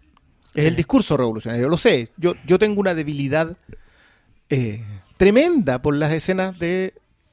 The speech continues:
Speaker 1: de discurso revolucionario, partiendo por Alien
Speaker 2: La,
Speaker 1: tres.
Speaker 2: la arenga, digamos.
Speaker 1: La arenga. Pero esta arenga es particularmente amarga porque ellos saben,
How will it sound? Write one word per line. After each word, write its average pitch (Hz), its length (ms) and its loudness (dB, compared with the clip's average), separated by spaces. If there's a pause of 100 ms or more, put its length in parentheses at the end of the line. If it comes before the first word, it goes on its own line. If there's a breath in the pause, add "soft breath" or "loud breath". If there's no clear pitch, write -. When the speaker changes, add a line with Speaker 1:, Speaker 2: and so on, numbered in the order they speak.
(600)
Speaker 1:
de 160 160 2
discurso 190 420 4
revolucionario, 104 680 -2 (260)
partiendo 160 400 0
por 139 100 4
Alien 135 180 0
Speaker 2:
La, - 60 -6
Speaker 1:
tres. - 160 -12
Speaker 2:
la 147 160 -2
arenga, 131 380 -2
digamos. 90 220 -12
Speaker 1:
La 143 140 0
arenga. 139 600 -2 (460 soft breath)
Pero 190 160 8
esta 285 260 0
arenga 269 520 -2
es 220 120 -4
particularmente 180 840 -2
amarga 202 320 -2
porque 185 260 -4
ellos 220 200 -4
saben, 202 480 -2